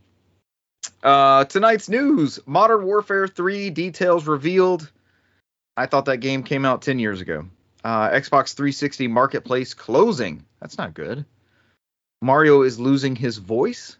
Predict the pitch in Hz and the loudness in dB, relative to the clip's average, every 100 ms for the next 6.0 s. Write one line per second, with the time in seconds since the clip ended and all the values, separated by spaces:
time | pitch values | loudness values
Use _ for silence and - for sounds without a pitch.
0 | _ 127 - 123 113 160 254 - _ _ | _ -4 -2 -4 -2 -2 -4 -12 _ _
1 | _ _ _ - 98 95 98 107 104 101 | _ _ _ -14 -8 -6 -4 -4 0 0
2 | 107 107 104 101 139 135 143 131 - 180 | -2 -4 -6 -4 0 0 0 -2 -2 0
3 | 151 131 127 - _ _ _ - 170 233 | 2 2 0 -10 _ _ _ -2 4 4
4 | 190 165 156 180 170 156 160 151 139 - | 6 4 4 2 2 0 -4 -4 -4 -2
5 | 135 135 139 139 127 127 123 123 123 117 | -2 0 -2 -2 2 0 0 -6 -6 -8